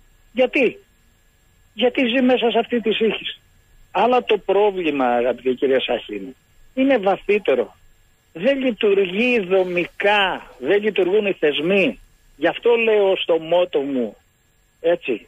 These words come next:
αν δεν υπάρχουν παιδιά, θεσμοί και με αυτούς τους ίδιους ποντικούς εντός και εκτός εισαγωγικών, δεν υπάρχει σωσμός. Ε, πάει δημοκρατία.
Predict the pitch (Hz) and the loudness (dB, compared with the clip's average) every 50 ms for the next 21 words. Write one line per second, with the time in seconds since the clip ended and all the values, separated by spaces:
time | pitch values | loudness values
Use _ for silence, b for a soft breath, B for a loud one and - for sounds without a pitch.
0 | _ _ - 151 165 180 180 170 180 175 170 160 - 175 175 165 - - - 147 | _ _ -4 -2 -2 -2 0 0 0 0 0 -2 0 0 0 -2 -4 -6 -6 -6
1 | 135 120 - - 139 131 127 131 151 160 165 160 151 147 135 120 110 - - - | -6 -6 -2 -2 -2 -2 0 0 2 2 2 2 2 0 0 -2 -6 -10 -16 -10
2 | - - 143 131 120 120 131 147 156 156 147 131 107 - _ _ _ _ _ - | -4 -2 -2 -2 0 0 0 0 2 2 2 0 -2 -4 _ _ _ _ _ -4
3 | - 143 143 143 139 - - - 165 165 160 147 - - - - _ - 135 123 | -2 0 0 0 -2 -2 -2 -2 0 0 0 0 -2 -6 -14 -16 _ -6 -4 -2
4 | - 165 160 147 147 139 127 113 - - 139 131 131 127 117 - 160 151 135 - | 0 0 -2 -2 -2 -2 -4 -4 -2 -2 -2 0 0 -2 0 0 0 0 2 0
5 | - - - _ _ _ _ _ _ - 135 127 131 156 156 - 147 139 127 - | -2 -4 -4 _ _ _ _ _ _ -6 -4 0 0 0 0 0 0 -2 -2 0
6 | 156 147 - - 151 139 127 135 131 123 - 156 143 139 131 143 143 139 123 - | 0 0 2 2 0 2 0 0 -2 -2 -2 -2 -2 0 0 0 0 0 0 0
7 | 135 127 117 - - - 117 104 - - 92 85 - - - _ _ _ _ - | -2 -2 -2 -4 -4 -2 -2 -4 -6 -8 -14 -16 -16 -18 -20 _ _ _ _ -2
8 | - 339 - - 330 311 302 269 277 269 247 247 233 240 233 233 240 220 160 127 | -2 0 2 2 0 2 2 2 2 2 2 4 2 2 2 2 2 0 0 -2
9 | - - | -6 -12